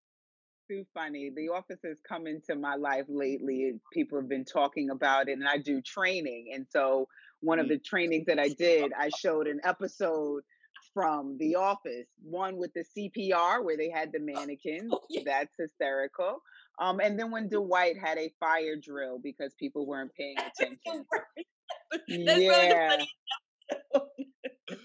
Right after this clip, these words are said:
Speaker 1: So I'm, I'm, I'm feeling like, all right, the universe is, is, is conspiring me to, to watch some more
Speaker 3: Yeah.
Speaker 1: of The Office.
Speaker 3: You need
Speaker 1: Um, it
Speaker 3: to. <laughs>
Speaker 1: <laughs> Oh, man. Uh,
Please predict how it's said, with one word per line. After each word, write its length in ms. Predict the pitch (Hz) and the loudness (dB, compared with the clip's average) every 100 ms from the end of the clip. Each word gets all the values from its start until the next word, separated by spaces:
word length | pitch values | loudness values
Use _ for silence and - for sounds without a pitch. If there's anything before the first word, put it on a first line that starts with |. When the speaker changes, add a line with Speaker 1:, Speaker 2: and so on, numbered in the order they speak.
| - | 0
Speaker 1:
So 160 | 196 196 | 2 4
I'm, 280 | 202 208 208 | 2 -2 -4
I'm, 200 | 202 208 202 | -6 -6 -8
I'm 140 | 202 190 | -10 -6
feeling 280 | 233 226 214 | -8 -6 -8
like, 160 | 196 | -6
all 100 | 202 | -6
right, 180 | 190 180 | -4 -6
the 80 | 185 | -6
universe 460 | 202 220 220 208 220 | -10 -12 -10 -10 -10
is, 140 | 202 185 | -12 -12
is, 120 | 185 _ | -14 _
is 120 | 190 170 | -12 -10
conspiring 800 | - 214 - 220 196 190 180 165 165 | -8 -10 0 4 4 4 2 0 -2
me 260 | 156 151 - | -2 -2 -2
to, 240 | 185 160 - | -4 -4 -2
to 100 | 196 | -2
watch 320 | 165 165 160 | 2 4 2
some 260 | - - 185 165 | -4 -8 -8 -6
more 260 | 165 165 165 | -2 0 0
Speaker 3:
Yeah. 60 | 156 | 0
Speaker 1:
of 120 | 156 143 | -6 -6
The 140 | 151 147 | -6 -4
Office. 540 | 160 156 147 - 123 120 | -2 -2 -4 -8 -12 -10
Speaker 3:
You 200 | 254 262 | -4 -2
need 260 | 254 - - | 0 0 -2
Speaker 1:
Um, 60 | - | -2
it 260 | - - - - - 277 - 220 214 233 226 - _ _ 196 - - | -2 -2 -4 -10 -10 -12 -8 -10 -6 -6 -8 -16 _ _ -4 -4 -2
Speaker 3:
to. 140 | 180 | -4
<laughs> 0 | 180 | -4
Speaker 1:
<laughs> 880 | _ _ 247 302 311 - - - - | _ _ -12 -10 -10 -12 -14 -14 -2
Oh, 280 | 233 196 165 | 2 4 4
man. 600 | 160 165 175 151 131 127 - - - - | 0 -4 -4 -4 -6 -10 -16 -20 -12 -2
Uh, 320 | 196 196 | 2 4